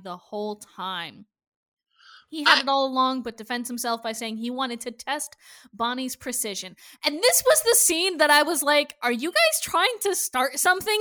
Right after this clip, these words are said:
Speaker 1: here?" 'Cause I
Speaker 2: Yeah.
Speaker 1: don't think you should be. <laughs>
Speaker 2: Yeah, I,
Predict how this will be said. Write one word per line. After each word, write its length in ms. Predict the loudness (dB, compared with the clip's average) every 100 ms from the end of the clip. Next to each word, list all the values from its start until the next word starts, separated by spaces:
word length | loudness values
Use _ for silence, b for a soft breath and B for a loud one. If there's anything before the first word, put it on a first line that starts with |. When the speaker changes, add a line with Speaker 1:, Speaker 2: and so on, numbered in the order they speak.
| 0
Speaker 1:
here?" 240 | 0 0 -2 -6 b b b
'Cause 260 | 0 6 6
I 60 |
Speaker 2:
Yeah. 100 | 6
Speaker 1:
don't 240 | 4 2 4
think 200 | 0 0
you 100 | -2
should 400 | 2 6 4 4
be. 360 | -2 -4 -6 -14 -18
<laughs> 100 | -20 _ _ B B B B B B
Speaker 2:
Yeah, 200 | 2 2 2
I, 80 | -4